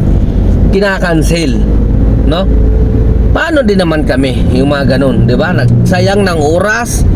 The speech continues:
nagsayang ng gasolina para puntahan yung pasahero. Pagdating doon, ika-cancel din nila, di ba?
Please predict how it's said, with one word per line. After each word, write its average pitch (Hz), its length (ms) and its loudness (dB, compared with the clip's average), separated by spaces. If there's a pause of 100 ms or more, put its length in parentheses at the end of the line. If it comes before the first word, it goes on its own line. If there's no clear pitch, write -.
(400)
nagsayang 180 640 0
ng 180 160 0
gasolina 151 640 -2 (1040)
para 185 160 -2
puntahan 175 720 -2
yung 208 160 0
pasahero. 143 560 -2 (400)
Pagdating 160 500 0
doon, 202 240 0
ika-cancel 147 800 -2
din 127 320 0 (160)
nila, 127 240 0 (800)
di 226 140 2
ba? 202 160 0